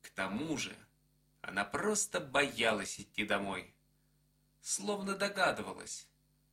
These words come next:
что младшая бабушка, бывшая самая послушная,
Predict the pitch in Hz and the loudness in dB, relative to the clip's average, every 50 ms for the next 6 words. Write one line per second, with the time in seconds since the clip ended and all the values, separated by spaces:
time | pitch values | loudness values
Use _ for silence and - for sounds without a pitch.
0 | _ _ _ _ - - - - 107 104 101 104 120 143 156 147 - - 117 107 | _ _ _ _ -8 -8 -4 -2 -2 0 0 0 0 0 2 2 2 2 2 2
1 | 101 98 98 110 123 135 147 139 131 117 - - - - - - - _ _ _ | -2 0 2 4 4 4 2 0 -4 -6 -6 -6 -8 -10 -14 -20 -20 _ _ _
2 | _ _ _ _ _ _ _ _ _ _ - 175 185 208 226 220 214 - - - | _ _ _ _ _ _ _ _ _ _ -10 -6 -2 2 2 2 4 4 4 4
3 | 208 202 196 - - - 226 214 208 208 202 202 202 196 196 - 202 202 202 - | 4 2 2 2 2 2 2 2 2 2 0 0 0 -2 0 0 2 2 4 2
4 | - 214 208 202 196 196 190 - - - - - - - - - - - | 2 0 -2 -4 -6 -4 -4 -2 -2 -2 -2 -2 -4 -6 -8 -8 -10 -14